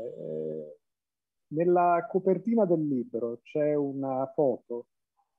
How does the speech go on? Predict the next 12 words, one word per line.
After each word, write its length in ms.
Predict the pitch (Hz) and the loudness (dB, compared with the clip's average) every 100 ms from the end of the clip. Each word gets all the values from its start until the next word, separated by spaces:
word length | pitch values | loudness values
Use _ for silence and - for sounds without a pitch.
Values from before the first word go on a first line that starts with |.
| _ | _
che 100 | - | -12
mi 200 | 123 135 | -6 -4
ha 80 | 135 | -2
molto 920 | 139 143 147 143 139 127 123 120 113 - | 0 0 0 0 0 2 0 0 -4 -6
colpito 720 | 117 113 - 107 - 110 107 | -8 -6 -8 -10 -10 -10 -8
e 160 | 110 - | -10 -8
poi 200 | 131 123 | -4 -2
ho 80 | 117 | -4
scoperto 680 | - - 135 127 117 120 | -8 -4 0 0 -2 -6
che 140 | 113 110 | -8 -12
risale 480 | 107 - 123 117 113 | -14 -10 -8 -8 -12
al 580 | 110 110 110 107 - | -12 -10 -10 -12 -16